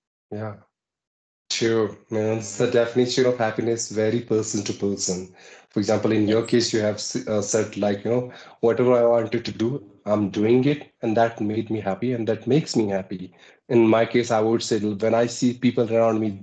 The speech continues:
Speaker 1: they are happy, that makes me happy. So every single person has his own opinion about it. Um, that's really good. Okay, so, um, I think you have, uh, heard about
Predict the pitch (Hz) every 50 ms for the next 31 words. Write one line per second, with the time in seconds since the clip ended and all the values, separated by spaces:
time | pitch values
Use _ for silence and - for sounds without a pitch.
0 | - 110 110 110 110 110 143 151 147 135 143 143 - 156 160 156 156 - - -
1 | _ _ _ _ _ - 139 135 139 135 135 - 131 123 117 117 - - 120 113
2 | 101 104 107 104 101 - 110 104 - - 120 110 107 101 - - - - 131 127
3 | - 147 - 143 143 139 131 135 127 - 120 117 113 113 - - 113 110 110 104
4 | - - 120 120 117 117 107 101 - 113 107 101 95 90 95 90 90 92 - -
5 | - - - - _ - - - _ - _ _ _ _ - 113 117 117 107 120
6 | 123 120 - - 131 117 117 113 113 110 - 104 95 98 - - - _ _ _
7 | _ _ _ _ - - 175 175 202 170 - - 185 180 175 165 143 139 131 131
8 | 131 127 - - - - - _ _ _ - 135 156 170 170 196 175 185 175 -
9 | 151 156 165 160 - - - 123 120 120 120 117 123 123 127 143 139 131 123 120
10 | 120 120 123 123